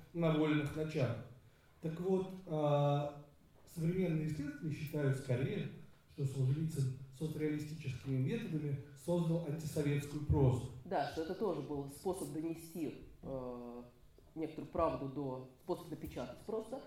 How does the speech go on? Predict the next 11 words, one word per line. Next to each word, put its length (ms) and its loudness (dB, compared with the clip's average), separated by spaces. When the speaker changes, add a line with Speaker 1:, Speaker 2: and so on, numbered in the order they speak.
Speaker 2:
э, 280 -2
эту 120 -4
правду. 400 -4
Но, 840 2
э, 140 0
Шаламов, 340 2
который 240 -2
с 100 -8
восхищением 520 -2
воспринял 380 -6
"Один 240 -4